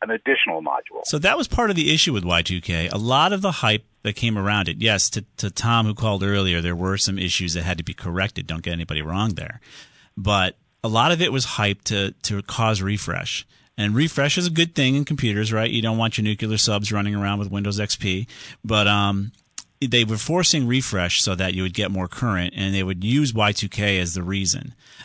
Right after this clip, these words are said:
Speaker 2: um, 'cause there's so much unknown about it. So you're right, Rob. I would contend there was a lot of that, and Russell, that was a lot of that going on, where you would find, hey, you gotta be Y two K compliant, and the stuff that you were running already was, maybe,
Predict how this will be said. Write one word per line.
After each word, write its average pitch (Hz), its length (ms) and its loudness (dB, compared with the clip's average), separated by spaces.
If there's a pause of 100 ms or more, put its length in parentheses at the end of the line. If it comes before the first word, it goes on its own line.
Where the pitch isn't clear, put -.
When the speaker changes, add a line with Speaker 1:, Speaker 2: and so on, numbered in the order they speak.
Speaker 2:
um, 87 460 -2 (300)
'cause 113 180 0
there's 104 160 2
so 131 160 2
much 110 260 0
unknown 110 460 2
about 78 320 -2
it. - 200 -6
So - 120 -2
you're 95 160 -2
right, 127 300 2
Rob. 80 240 0
I 95 100 0
would 104 80 -2
contend 104 340 -2
there 98 60 0
was 92 120 -2
a 92 40 -2
lot 104 220 0
of 104 60 0
that, 104 180 -2
and 95 160 -2
Russell, 92 260 0
that 101 120 -2
was 98 100 -2
a 92 40 -4
lot 104 200 0
of - 20 0
that 98 160 -4
going 101 240 0
on, 98 340 0 (360)
where 90 200 -2
you 92 200 0
would 90 100 -2
find, 98 480 0 (140)
hey, 127 140 4
you 113 120 2
gotta 113 140 4
be 104 100 0
Y 107 180 2
two 104 140 -4
K 101 140 -2
compliant, 98 560 0
and 87 100 -4
the 85 60 -2
stuff - 340 -2 (320)
that 101 80 -2
you 120 140 2
were 117 120 4
running 107 440 2
already 98 240 2
was, 101 500 2
maybe, 85 480 -2